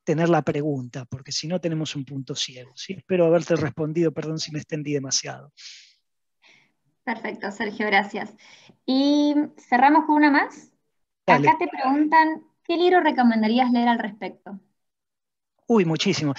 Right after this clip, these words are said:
Speaker 1: Hay uno de, de, eh, que se llama justamente Storytelling with Data, de, de Colin, no me acuerdo su apellido, una chica de, eh, de Chicago. Escribe muchísimos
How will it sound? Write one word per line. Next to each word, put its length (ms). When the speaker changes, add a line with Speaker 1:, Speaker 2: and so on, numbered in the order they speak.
Speaker 1:
Hay 220
uno 240
de, 280
de, 480
eh, 360
que 100
se 160
llama 240
justamente 540
Storytelling 760
with 140
Data, 500
de, 300
de 600
Colin, 480
no 80
me 80
acuerdo 300
su 140
apellido, 540
una 200
chica 380
de, 260
eh, 720
de 140
Chicago. 580
Escribe 440
muchísimos 1080